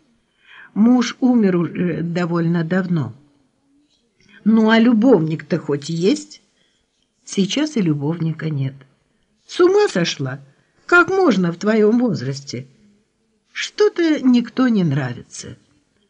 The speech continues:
«А ты работаешь?» «Да, разумеется, преподаю. Я археолог». «Ты археолог?» безмерно удивилась Мура. «Да».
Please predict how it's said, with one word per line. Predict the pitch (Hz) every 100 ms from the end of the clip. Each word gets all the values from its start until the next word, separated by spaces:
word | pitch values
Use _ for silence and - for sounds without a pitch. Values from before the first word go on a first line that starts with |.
| _ _ _ - - -
«А | 202
ты | 220 233
работаешь?» | 220 208 233 262 311 311 - _ _ _ -
«Да, | 147 160 254
разумеется, | 254 160 151 160 247 240 - 139 135 _ _ -
преподаю. | 175 170 180 226 214 113 - _ -
Я | 170 170 151 160 -
археолог». | 202 - 240 233 113 117 - _ _ _ _ _ _ _ _ _ _ _
«Ты | 135 208 277 214 -
археолог?» | 180 - - 151 127 202 349 330 - - _ _ _ _
безмерно | 180 185 226 202 233 196 196 196
удивилась | 190 170 180 190 156 165 -
Мура. | 196 175 139 120 - _ _ _
«Да». | 147 143 131 180